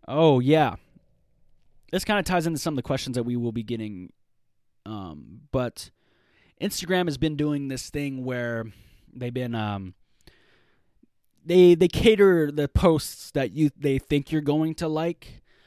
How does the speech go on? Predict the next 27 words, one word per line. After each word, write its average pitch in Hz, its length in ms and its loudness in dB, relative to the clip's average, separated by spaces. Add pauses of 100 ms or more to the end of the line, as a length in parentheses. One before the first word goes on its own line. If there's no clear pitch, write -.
(180)
onto 139 320 -4
your 123 140 -2
timeline. 92 560 -10 (500)
And 233 140 0
I, 233 120 4
I 220 240 4
understand 151 600 0
that, 147 180 -6
and 143 220 -6
the 127 40 -6
advertisers, 147 800 0
you 139 80 -2
know, 139 460 -4 (540)
I 151 140 0
get 127 240 -2
it. - 120 -12 (100)
I, 151 180 -6
I, 123 300 -6 (1400)
I - 120 -2
get 143 360 2
they 131 340 0
should 127 300 -4
get 120 200 -2
their 120 200 -4
spot 110 420 -4 (100)
on 110 380 -8
their 107 440 0